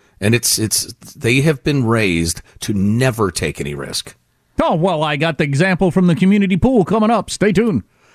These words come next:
Speaker 1: So we need to do a big podcast on this or something, the state of American healthcare. Uh, Craig Gottwaltz recently,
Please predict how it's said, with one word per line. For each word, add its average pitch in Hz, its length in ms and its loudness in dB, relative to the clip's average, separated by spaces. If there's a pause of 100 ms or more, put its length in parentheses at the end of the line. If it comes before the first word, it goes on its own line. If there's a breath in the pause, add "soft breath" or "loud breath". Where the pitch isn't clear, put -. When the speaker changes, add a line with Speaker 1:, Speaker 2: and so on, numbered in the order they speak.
Speaker 1:
So - 160 2
we 180 160 -2
need 302 180 0
to 160 60 0
do 127 140 2
a 101 60 0
big 101 160 0
podcast 95 520 -2
on 87 100 0
this 90 180 0
or 87 80 0
something, 90 340 -2
the 85 80 0
state 92 240 2
of 82 80 -6
American 90 380 -4
healthcare. 90 680 -2
Uh, 85 120 -4
Craig 190 280 -2
Gottwaltz 104 460 -2
recently, 90 500 -4